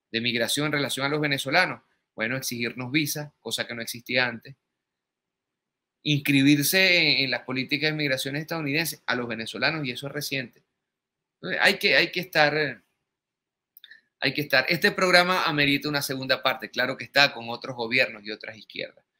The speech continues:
Argentina otro actor regional de peso, está completamente atrapada en la gestión de la deuda adquirida por Mauricio Macri y en la tibieza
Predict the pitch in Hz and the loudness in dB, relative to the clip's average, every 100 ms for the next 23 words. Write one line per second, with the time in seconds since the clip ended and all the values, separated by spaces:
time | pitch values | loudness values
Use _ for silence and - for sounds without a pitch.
0 | _ - 143 151 151 135 190 180 165 180 | _ 4 6 6 2 2 8 8 8 -2
1 | - _ _ _ _ _ 127 123 147 - | -6 _ _ _ _ _ -10 -2 -4 -2
2 | 147 139 143 139 135 135 143 151 151 143 | -6 -2 -4 -4 -4 -2 -4 0 0 0
3 | 156 _ _ _ _ _ _ - - 135 | -10 _ _ _ _ _ _ -18 -2 -2
4 | - 165 143 _ 175 208 208 175 151 151 | -2 -6 -6 _ 6 6 4 0 -2 -2
5 | 156 160 _ _ 127 131 123 - 123 127 | -8 -14 _ _ -12 -6 -8 0 0 0
6 | 135 - _ _ _ _ 127 127 120 110 | -4 -14 _ _ _ _ -4 -4 -6 -10
7 | 123 120 123 131 135 123 113 110 113 120 | -6 -6 -6 -10 -6 -4 -2 -4 -4 -4
8 | 123 - 120 117 120 - 113 104 104 101 | -4 -6 -8 -6 -6 -8 -12 -12 -14 -10
9 | 107 135 139 135 - - - 247 254 247 | -8 -8 -4 -4 -4 -8 -4 6 8 10
10 | 233 269 262 262 214 220 185 - 208 208 | 10 10 10 6 10 10 10 6 2 0